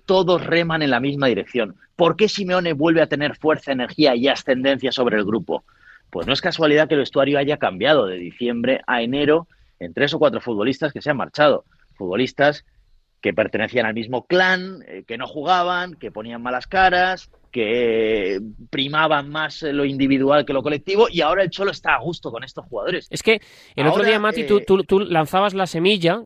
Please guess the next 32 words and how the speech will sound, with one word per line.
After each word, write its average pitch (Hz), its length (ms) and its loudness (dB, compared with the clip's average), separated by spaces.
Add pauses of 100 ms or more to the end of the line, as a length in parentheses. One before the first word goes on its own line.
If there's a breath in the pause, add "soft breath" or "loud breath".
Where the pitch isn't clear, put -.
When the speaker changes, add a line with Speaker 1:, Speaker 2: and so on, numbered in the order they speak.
Speaker 2:
que 156 100 -4
era 151 140 0
que, 143 260 0
mm, 131 460 -4
eh, 127 460 -4
daba 156 200 4
la 180 100 2
sensación 175 400 -2
en 175 60 -2
el 151 100 -2
club 190 160 4
de 170 100 4
que 139 100 -2
Simeone 147 380 0
había 165 240 2
vuelto 165 360 2
a 151 200 4 (360 soft breath)
recuperar 156 480 0
un 180 100 -6
poco 170 480 6
lo, 143 220 0
no, 147 180 0
las 147 300 -2
fuerzas, 180 400 2
¿no? 220 140 -2
Creo 196 160 0
que 180 80 0
era 175 60 2
justo 180 260 -4
lo 170 80 4
que 160 80 0
dijiste. 147 500 0